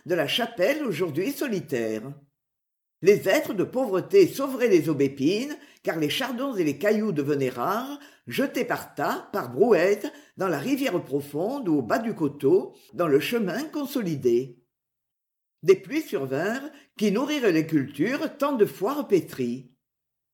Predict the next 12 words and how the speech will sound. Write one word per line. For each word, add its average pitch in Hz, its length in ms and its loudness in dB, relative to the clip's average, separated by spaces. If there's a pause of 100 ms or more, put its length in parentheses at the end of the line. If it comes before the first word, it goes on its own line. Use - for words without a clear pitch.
(180)
Et 254 100 2
la 233 120 4
terre, 226 560 0
que 254 80 -2
de 160 160 0
toutes 294 280 -2
parts 196 480 -4 (120)
les 156 120 4
paysans 196 540 -2
soignaient 247 420 -4
avec 151 240 -2
amour, 143 560 -4